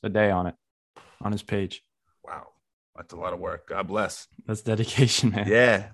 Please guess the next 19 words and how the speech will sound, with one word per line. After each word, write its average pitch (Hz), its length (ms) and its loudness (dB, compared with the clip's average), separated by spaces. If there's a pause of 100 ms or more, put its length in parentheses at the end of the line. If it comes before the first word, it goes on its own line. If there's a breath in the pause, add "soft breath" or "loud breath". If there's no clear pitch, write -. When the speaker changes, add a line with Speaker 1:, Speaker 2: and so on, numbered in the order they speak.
Speaker 2:
but 104 100 0
that's 127 240 2
why 139 180 4
his 131 160 2
brand 117 360 0
is 113 100 -12
so 120 140 0
strong, 113 600 -2
you 107 160 -2
know, 117 260 2
and, 98 280 -4
and 101 180 -4
it, 101 180 -2
and 107 100 0
it 104 140 -2
permeates 113 560 0
martial 107 320 0
arts. 104 200 0
Like, 95 120 -4